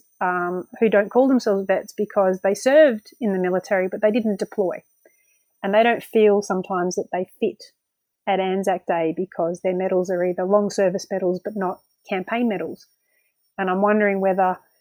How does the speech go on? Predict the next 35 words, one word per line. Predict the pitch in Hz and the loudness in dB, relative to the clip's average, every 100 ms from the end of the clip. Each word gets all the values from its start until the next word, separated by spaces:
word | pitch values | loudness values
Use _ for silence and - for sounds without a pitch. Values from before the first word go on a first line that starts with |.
| _ - | _ 0
hopefully, | 214 233 - 190 | 2 2 2 0
maybe | 190 190 190 | 2 0 0
there's | 190 185 | 2 2
a | 196 | 0
few | - 208 | -2 -2
more | 190 185 180 | 0 2 0
of | 180 | 4
those | 202 220 | 2 2
people | - 190 190 196 | 0 -4 -4 -6
who | 190 | -6
might | 185 - | -6 -4
go | 202 190 | -2 -2
out | 185 - | -2 -6
to | |
their | 202 190 | -6 -6
driveway | 196 180 196 190 175 190 - _ _ _ - | -2 0 0 0 -2 -4 -10 _ _ _ -6
and | 196 | -2
remember | 185 185 190 190 | 0 0 0 0
that | 180 180 | 0 0
they | 175 185 | 0 -4
served, | - 226 208 180 185 - _ _ _ _ _ - | -2 0 0 -2 -6 -20 _ _ _ _ _ -6
regardless | 214 190 175 190 214 | -4 0 0 0 -4
of | 202 208 | -6 -6
if | 208 | -6
they | 196 185 | -4 -6
deployed | 190 - 208 | -6 -6 -6
or | 233 | -4
not. | 240 277 247 _ _ _ _ _ _ _ | -4 -6 -10 _ _ _ _ _ _ _
And | 196 185 | -8 -2
maybe | 190 190 190 | 0 0 0
that's | 214 214 | -2 -4
another | 196 190 190 | -2 0 0
barrier | 202 190 185 185 | 0 0 0 -2
we | 180 196 | -2 -4
can, | - 185 180 | -4 -4 -6